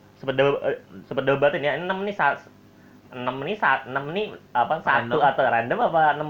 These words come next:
Speaker 1: enamnya dapet gitu kan. Ada, ada total sembilan single. Ininya tang-,
Speaker 2: Lumayan.
Speaker 1: ininya rilis tanggal lima Oktober dua ribu sembilan belas. Berarti ini, ini by the way,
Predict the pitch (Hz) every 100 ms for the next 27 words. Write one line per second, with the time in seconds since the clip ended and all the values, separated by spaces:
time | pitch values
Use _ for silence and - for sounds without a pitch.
0 | 147 151 147 135 170 131 113 110 113 -
1 | - - - - - - - - - -
2 | 113 117 117 - 120 135 131 120 120 120
3 | 131 113 95 107 117 120 131 170 180 -
4 | 131 127 127 127 107 120 120 139 156 139
5 | 143 160 160 117 117 120 131 139 135 120
6 | 113 110 110 - 110 123 123 110 107 104
7 | 107 - 110 104 113 110 98 - - -
8 | - - - _ 123 113 139 156 151 131
9 | 156 160 143 123 127 151 160